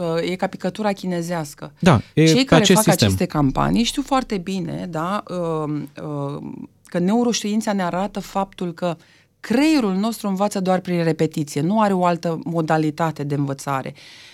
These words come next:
Speaker 1: Deci lucrurile pe care le faci în mod repetitiv, inclusiv stimulii vizuali, devin învățare pentru creier.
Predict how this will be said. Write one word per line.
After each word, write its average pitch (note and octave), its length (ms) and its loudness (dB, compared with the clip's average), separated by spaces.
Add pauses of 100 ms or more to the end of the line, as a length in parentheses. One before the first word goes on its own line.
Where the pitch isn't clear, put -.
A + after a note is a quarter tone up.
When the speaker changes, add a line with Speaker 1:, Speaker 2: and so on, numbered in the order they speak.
(140)
Speaker 1:
Deci F3+ 260 0
lucrurile C4 500 2
pe A3+ 140 -2
care F#3 240 2
le E3 100 2
faci A3 320 0
în F3+ 120 -2
mod F3 280 0
repetitiv, F3+ 1000 -2
inclusiv G#3 480 -2
stimulii F3+ 440 -4
vizuali, E3 720 -4 (300)
devin G#3 560 2
învățare F#3 640 2
pentru E3 320 -4
creier. C#3+ 440 -4